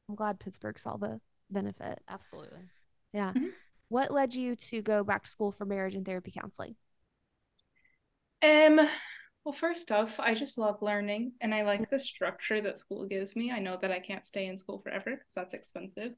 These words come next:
Speaker 3: but
Speaker 1: <laughs>
Speaker 3: it's, it's nice to try. Um, and also, one of my supervisors, um, Sweet Nicole, told me that the way that I interact with patients and kind of conceptualize,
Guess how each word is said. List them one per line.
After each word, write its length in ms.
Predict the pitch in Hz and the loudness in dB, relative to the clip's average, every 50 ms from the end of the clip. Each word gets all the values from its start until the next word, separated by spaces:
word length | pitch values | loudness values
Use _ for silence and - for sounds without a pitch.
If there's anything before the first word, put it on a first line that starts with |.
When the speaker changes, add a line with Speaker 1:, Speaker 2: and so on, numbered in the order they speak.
| _ - | _ -8
Speaker 3:
but 160 | - - - - | -8 -6 -6 -10
Speaker 1:
<laughs> 460 | 202 - - - 214 - - - - | -12 -12 -12 -16 -18 -16 -16 -10 -6
Speaker 3:
it's, 240 | 196 185 - - 466 - - - - | -6 -6 -4 -6 -8 -10 -12 -8 -2
it's 300 | - 202 - - - - | -2 -2 -2 -2 -2 0
nice 280 | 233 196 160 190 - - | 0 0 0 0 -4 -10
to 100 | - 214 | -10 -10
try. 420 | 208 - - 196 180 - - 226 240 - - _ - - - - - _ _ _ _ _ - | -8 -4 -4 -2 -2 -2 -4 -6 -8 -12 -18 _ -20 -20 -20 -20 -20 _ _ _ _ _ 2
Um, 440 | 220 220 208 202 196 190 196 196 - - _ _ - | 4 6 6 4 4 2 -2 -6 -8 -14 _ _ 4
and 160 | 240 240 240 | 4 6 6
also, 480 | 247 262 262 - 302 277 262 254 233 | 6 4 4 6 8 8 8 6 6
one 160 | - 233 240 262 | 6 6 6 8
of 60 | 269 | 8
my 120 | 262 254 | 6 6
supervisors, 1040 | 254 254 - 240 233 233 220 214 214 208 202 196 202 202 196 196 196 202 - - - - - | 4 4 2 0 2 0 0 2 4 4 4 2 2 0 0 0 -2 -4 -6 -12 -14 -10 -8
um, 260 | 202 190 185 180 180 | -6 -4 -4 -4 -6
Sweet 280 | 180 - - 220 - - | -8 -6 -6 -6 -6 -6
Nicole, 540 | 196 196 - - 202 196 185 185 190 - - | -8 -8 -2 0 0 0 0 0 -4 -6 -6
told 180 | - 220 226 226 | -6 -4 -2 0
me 140 | 226 220 | 2 2
that 300 | 208 196 185 - - - | 4 4 2 2 0 0
the 100 | - 208 | 0 0
way 160 | 202 208 202 202 | 2 2 0 2
that 140 | 196 208 202 | 2 4 4
I 80 | 202 | 4
interact 540 | 170 - 202 196 196 190 185 185 185 190 - | 4 2 0 0 0 0 0 0 -2 -4 -6
with 220 | 208 185 185 185 - | -8 -8 -8 -8 -8
patients 520 | - 185 160 - - 202 175 170 170 - | -6 -4 -2 -2 -4 -4 -6 -8 -10 -10
and 280 | - 175 175 170 170 - | -10 -10 -10 -10 -10 -10
kind 140 | - 180 180 | -10 -8 -8
of 80 | 185 - | -8 -8
conceptualize, 840 | - 185 175 - - 160 - - - 180 165 165 170 170 165 165 | -8 -10 -8 -8 -8 -8 -8 -6 -6 -4 -4 -4 -4 -4 -6 -8